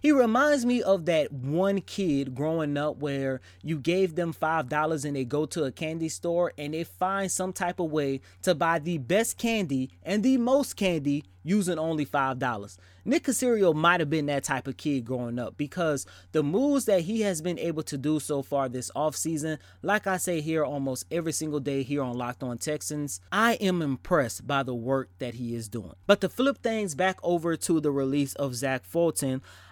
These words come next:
I'm not gonna lie to you guys, I was a little bit surprised to see the Texans release Fulton because I thought due to the release of Nick Martin that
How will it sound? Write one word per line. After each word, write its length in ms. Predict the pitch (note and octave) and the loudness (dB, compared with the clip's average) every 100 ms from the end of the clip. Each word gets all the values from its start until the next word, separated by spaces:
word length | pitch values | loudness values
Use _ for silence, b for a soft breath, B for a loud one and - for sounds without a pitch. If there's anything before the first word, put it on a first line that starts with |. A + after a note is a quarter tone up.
| B | B
I'm 120 | G3+ | 4
not 160 | B3+ C4+ | 6 6
gonna 200 | A3+ G3+ | 4 4
lie 220 | E3+ F#3+ | 6 4
to 140 | - F3+ | 4 0
you 120 | D3+ | -2
guys, 380 | D#3 D3+ D3+ D3 | 0 0 0 2
I 80 | A#3 | 4
was 180 | D4+ C4 | 6 4
a 60 | G#3+ | 4
little 280 | A#3 B3 | 4 4
bit 220 | G3 G3 - | 4 2 2
surprised 600 | E3 - E3 D#3 D3 C#3+ | -4 0 2 2 0 -4
to 60 | |
see 180 | - D#3 | -4 -2
the 80 | C3 | -2
Texans 560 | - D#3 - C#3+ A#2+ | -2 -4 -2 -4 -4
release 340 | B2 B2 C3 - | -2 0 0 -2
Fulton 480 | - D#3 D3 C#3+ B2+ | 0 2 2 0 -2
because 460 | B2+ D#3 C#3 B2+ - B B | -2 0 0 -2 -8 B B
I 200 | F3+ F3 - | 0 0 4
thought 300 | A3 A3+ D#3 | 6 6 4
due 180 | D#3 G3+ | 0 0
to 180 | - F3+ | 0 -2
the 120 | D#3+ | -2
release 420 | C#3+ C#3+ D#3 D3 | 0 0 -2 -4
of 240 | - C3+ | -6 -4
Nick 340 | C3 C3+ C#3+ - | 0 2 2 0
Martin 640 | A#2+ C3+ D3 - B2+ A#2+ | 0 2 0 -2 -4 -4
that 300 | B2 A#2+ G#2+ | -4 -4 -6